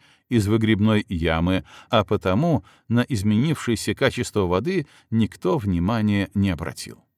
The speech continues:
Работать Осипов не любил, его привлекала другая жизнь, залихватская, удалая, чтоб о завтрашнем дне не думать.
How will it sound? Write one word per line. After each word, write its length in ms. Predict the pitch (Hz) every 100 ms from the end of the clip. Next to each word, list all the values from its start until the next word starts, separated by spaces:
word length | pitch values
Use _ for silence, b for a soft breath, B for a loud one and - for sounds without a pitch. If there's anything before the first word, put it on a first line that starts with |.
| _ _ _ _ _ _ _ _ -
Работать 800 | 113 110 101 214 220 190 147 -
Осипов 600 | 180 190 170 147 175 -
не 140 | 139 123
любил, 540 | 101 80 82 80 78 - -
его 480 | 104 95 98 104 190
привлекала 680 | 135 110 92 - 175 165 143
другая 540 | 123 131 135 107 73
жизнь, 380 | - 57 - - -
залихватская, 960 | 110 95 78 76 87 127 120 - - 76
удалая, 640 | 73 76 101 135 101 82 B B B
чтоб 400 | - - 113 92
о 140 | - 101
завтрашнем 720 | 104 180 - 127 - 117 95
дне 320 | 85 127 156
не 160 | 123 95
думать. 520 | 82 - - -